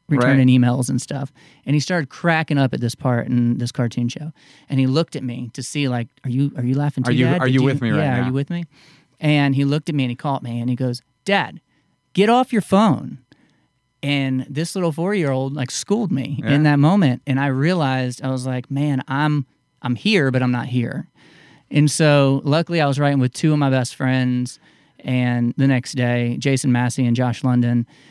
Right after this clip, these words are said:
Speaker 2: And I walked in and they were like, the question I always get as an artist when I walk in a room is, "What do you wanna write today?"
Speaker 1: Right.
Speaker 2: And so that day I actually had something on my heart that I wanted to write. And I, I told him, I was like, "Man, I wanna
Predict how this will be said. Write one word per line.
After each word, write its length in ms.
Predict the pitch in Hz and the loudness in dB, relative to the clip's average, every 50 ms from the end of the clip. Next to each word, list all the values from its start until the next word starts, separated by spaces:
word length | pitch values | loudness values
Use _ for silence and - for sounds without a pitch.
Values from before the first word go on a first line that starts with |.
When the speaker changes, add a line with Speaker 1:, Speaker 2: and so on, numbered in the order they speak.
| _ _ _ - | _ _ _ -6
Speaker 2:
And 460 | - 143 139 135 131 131 127 127 123 - | -2 0 2 4 4 4 2 2 2 2
I 100 | 127 131 | 0 2
walked 380 | 131 139 143 147 - _ - | 2 2 2 0 0 _ -2
in 160 | 143 135 139 | 0 2 2
and 100 | 135 131 | 2 2
they 60 | 135 131 | 2 0
were 100 | 131 127 | 0 0
like, 300 | 123 123 123 123 117 - - | -2 -2 -4 -4 -6 -10 -8
the 120 | 139 147 131 | -8 -8 -4
question 420 | - 170 170 165 - - 175 160 | -2 -2 -2 -2 -2 -2 -2 0
I 60 | 143 | 2
always 200 | 139 139 139 131 | 2 2 2 2
get 140 | 127 139 135 | 2 2 2
as 140 | 135 127 120 | 2 2 2
an 80 | 131 127 | 2 2
artist 280 | 120 123 131 135 - - | 4 4 2 2 0 2
when 80 | 135 | 2
I 40 | 127 | 2
walk 200 | 131 131 123 - | 2 2 2 2
in 60 | 131 | 0
a 60 | 127 123 | 0 2
room 320 | 120 123 127 139 143 135 | 2 4 4 4 4 2
is, 160 | 127 120 117 - - _ _ | 2 0 -2 -8 -14 _ _
"What 120 | - 123 139 | -4 0 2
do 40 | 160 | 2
you 60 | 180 | 4
wanna 120 | 202 202 208 | 4 4 4
write 200 | 220 233 226 - | 4 2 2 0
today?" 380 | - 180 165 147 131 - - 120 117 | 0 0 2 2 0 0 -2 -4 -4
Speaker 1:
Right. 320 | 110 110 117 117 113 - - - - | -4 -4 -4 -4 -6 -8 -12 -8 -2
Speaker 2:
And 200 | - 143 143 135 | 0 0 2 2
so 480 | - - 151 147 143 143 139 135 135 131 139 - _ _ _ _ _ _ _ _ _ _ - - - | 0 0 2 2 2 2 2 0 0 -4 -6 -10 _ _ _ _ _ _ _ _ _ _ -18 -8 -4
that 220 | 151 147 160 160 | 0 0 0 2
day 140 | 156 156 170 | 2 2 4
I 100 | 175 165 | 4 4
actually 400 | 156 151 131 - 151 147 143 135 | 2 2 -2 -4 -4 -2 0 0
had 220 | 127 135 139 131 - | 0 0 -2 -2 -2
something 280 | - 143 139 - 143 | -4 -4 -2 -2 -2
on 100 | 131 131 135 | -2 -2 -2
my 80 | 127 | -2
heart 320 | 123 135 135 143 160 151 - | 0 0 0 -2 -2 -4 -4
that 140 | - 131 131 | -4 -2 0
I 40 | 131 | 0
wanted 260 | 131 131 135 131 127 | 2 2 2 2 2
to 60 | 131 | 2
write. 280 | 131 135 147 156 143 120 | 2 2 2 0 0 -2
And 80 | 127 | -2
I, 320 | 123 123 123 117 - - 135 | -2 -4 -4 -6 -6 -8 -8
I 20 | |
told 240 | 127 - 135 143 143 | -6 -4 -4 -2 -2
him, 80 | 139 | -2
I 80 | 127 123 | -2 -4
was 120 | 127 120 | -4 -6
like, 120 | 127 123 - | -6 -6 -2
"Man, 240 | 135 143 147 147 131 | 0 0 2 2 2
I 60 | 131 | 0
wanna 320 | 135 139 151 147 143 139 | 2 2 2 2 0 0